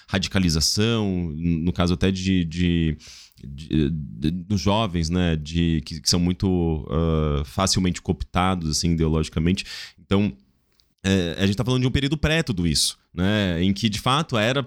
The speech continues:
sobre socialização, era sobre comunidades. É, então, eu,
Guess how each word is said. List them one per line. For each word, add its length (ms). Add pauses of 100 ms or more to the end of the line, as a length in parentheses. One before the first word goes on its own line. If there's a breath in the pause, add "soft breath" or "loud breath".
sobre 280
socialização, 720 (400 loud breath)
era 200
sobre 240
comunidades. 800 (340 loud breath)
É, 560
então, 520
eu, 220